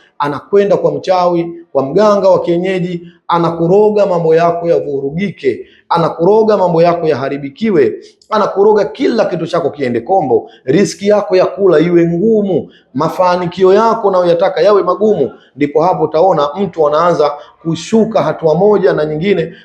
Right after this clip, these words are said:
mpaka inafika hatua mia mbili ya ku-, ya kununua mswaki inamshinda.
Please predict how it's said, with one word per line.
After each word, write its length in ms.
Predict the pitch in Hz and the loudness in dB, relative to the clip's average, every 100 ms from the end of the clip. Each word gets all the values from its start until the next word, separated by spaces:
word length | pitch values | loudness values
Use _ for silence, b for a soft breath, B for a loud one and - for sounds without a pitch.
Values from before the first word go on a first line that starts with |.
| B | B
mpaka 320 | 135 196 185 | -2 0 0
inafika 340 | 165 - 170 | -2 -2 -4
hatua 400 | 156 - 190 165 156 | -4 -2 0 0 0
mia 300 | 170 170 170 | 0 0 0
mbili 840 | 175 190 240 220 185 170 - - - | -2 0 2 2 2 -2 -4 -10 -2
ya 120 | 160 | 0
ku-, 280 | 165 160 151 | 2 0 0
ya 120 | 151 160 | 0 0
kununua 380 | 165 156 170 | 0 0 0
mswaki 560 | 147 - 151 127 123 123 - _ | -2 0 -2 -2 -6 -12 -16 _
inamshinda. 600 | 123 107 104 147 117 92 | -2 -2 -4 -4 -4 -4